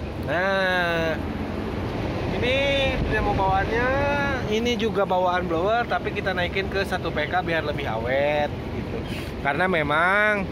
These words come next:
ini yang satu meter ini standarnya pakai satu P K, jangan diirit-irit pakai setengah gitu. Karena kalau diirit-irit itu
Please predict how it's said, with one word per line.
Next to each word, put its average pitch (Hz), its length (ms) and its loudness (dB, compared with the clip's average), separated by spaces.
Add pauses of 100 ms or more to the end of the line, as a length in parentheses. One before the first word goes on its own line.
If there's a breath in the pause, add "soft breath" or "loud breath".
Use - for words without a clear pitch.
(300)
ini 202 400 4
yang 185 160 2
satu 165 720 2
meter 180 320 2
ini 147 480 2
standarnya 139 560 0
pakai 147 240 0
satu 165 160 0
P 196 160 0
K, 196 240 2
jangan 139 240 2
diirit-irit 160 480 0
pakai 190 160 0
setengah 226 560 0 (400)
gitu. 135 240 -2
Karena 170 320 0
kalau 214 80 4
diirit-irit 170 640 0
itu 185 480 2